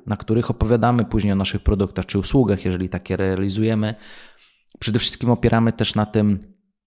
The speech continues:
lejki marketingowe i wszelkie działania sprzedażowe. I dlaczego o tym mówię?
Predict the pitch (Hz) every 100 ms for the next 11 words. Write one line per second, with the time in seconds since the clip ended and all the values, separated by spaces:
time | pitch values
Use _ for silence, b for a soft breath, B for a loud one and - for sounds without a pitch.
0 | _ _ - 110 110 110 110 107 104 104
1 | - 107 113 113 120 - 101 101 98 92
2 | - - 107 104 104 92 90 - - 156
3 | 90 90 - - _ _ B B B B
4 | - 117 117 - 107 117 - 143 139 -
5 | 127 123 104 92